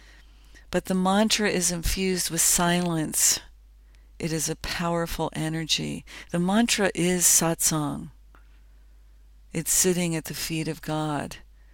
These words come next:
That's what satsang means. And the more you go to satsang,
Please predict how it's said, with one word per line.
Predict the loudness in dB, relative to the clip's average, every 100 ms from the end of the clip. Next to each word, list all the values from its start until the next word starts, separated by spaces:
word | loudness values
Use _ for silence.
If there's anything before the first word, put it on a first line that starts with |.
| -14
That's | -8 -6
what | -4
satsang | 0 0 0 -2 -2 -2
means. | -4 -4 -4 -4 -4 -6 -8 -12 -20 -20 -20 -20 -20 -20 -20 -20 -20 -20 -20 -20 -20 -20 -20 -20 -20 -20 -20 -20 -20 -12 -6
And | -2
the | -2
more | -2 0 -2
you | -2 -4
go | -4 -4 -4
to |
satsang, | -2 0 0 0 -2 0 0 -2